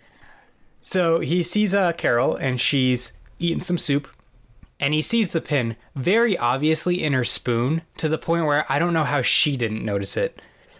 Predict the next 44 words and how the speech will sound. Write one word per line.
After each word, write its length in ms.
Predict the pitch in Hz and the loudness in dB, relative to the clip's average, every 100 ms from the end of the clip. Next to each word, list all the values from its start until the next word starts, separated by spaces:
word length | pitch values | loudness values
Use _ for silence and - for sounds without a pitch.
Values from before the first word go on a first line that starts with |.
| _ - | _ -4
But 120 | 156 | -2
he 80 | 170 | 0
goes, 220 | 156 156 | -2 -2
"Oh, 100 | 202 | -2
look, 220 | 233 254 123 | 0 0 0
a 60 | |
naked 260 | 127 - 151 | -2 0 0
Olympian." 460 | 160 151 107 95 - - - | 0 0 -2 -2 -6 -18 -6
And 120 | 143 | -2
he 100 | 147 | -2
grabs 440 | - 123 127 143 | -2 -2 0 0
the 80 | 123 | -4
pin 220 | 120 135 | -2 0
out 100 | 123 | 0
of 60 | 120 | 0
the 80 | 117 | -2
spoon, 480 | - 123 107 107 - - - - 117 - | -2 0 0 -2 -6 -16 -20 -16 -10 -4
dumps 280 | 135 143 151 | -4 -2 -4
it 100 | 143 | -2
in, 100 | 123 | -2
like, 140 | 120 | -2
a 40 | |
pitcher 420 | 110 - - 135 117 | -2 -2 0 0 0
of 120 | 110 | 0
water 300 | 113 113 113 | 0 2 2
to 80 | 113 117 | 2 2
rinse 220 | 113 113 | 2 0
all 80 | 120 | 0
the 60 | 110 | 0
soup 220 | - 113 | 0 0
off 140 | 110 | 0
and 60 | 131 | 0
goes, 160 | 139 - | -2 -2
"Oh, 140 | 262 285 | 0 0
I 100 | 156 | 0
found 400 | - 285 285 143 | 0 2 2 2
it." 260 | 110 - _ - _ _ _ _ _ _ - | -2 -4 _ -20 _ _ _ _ _ _ -6
And 160 | 135 131 | -2 -2
she 100 | 165 | -2
goes, 220 | 151 - | -2 -4
"Thank 320 | 233 233 220 | -2 -2 0
you 80 | 131 | -2
so 200 | - 214 | 0 2
much." 480 | 175 107 - - | 0 0 -2 -4